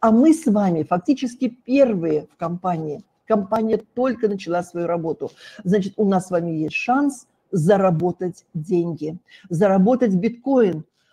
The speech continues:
А вы знаете, биткоин можно легко перевести в любую валюту мира. Но это будут уже очень серьёзные деньги.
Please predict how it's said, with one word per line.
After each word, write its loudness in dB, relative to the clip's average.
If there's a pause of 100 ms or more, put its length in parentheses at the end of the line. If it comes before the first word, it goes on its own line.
(120)
А 0
вы 4
знаете, -2
биткоин -2
можно -6
легко -4
перевести -2 (160)
в 2
любую 2
валюту -6
мира. -14 (260)
Но -6
это 0
будут -6
уже -8 (140)
очень -2
серьёзные -12
деньги. -12